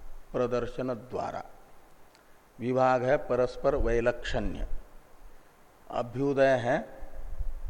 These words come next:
अनित्य सुख रूप। अभ्युदय में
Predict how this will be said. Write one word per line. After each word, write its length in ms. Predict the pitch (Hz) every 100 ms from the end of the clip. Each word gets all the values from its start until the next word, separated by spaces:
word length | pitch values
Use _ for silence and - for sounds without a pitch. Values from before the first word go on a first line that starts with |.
| -
अनित्य 520 | 107 131 151 - 147
सुख 320 | 135 - 117 -
रूप। 360 | 95 - 90 - - - - - - - - - - - - - - - - - - - - - - - - -
अभ्युदय 560 | 101 110 131 127 123 120
में 340 | 120 165 -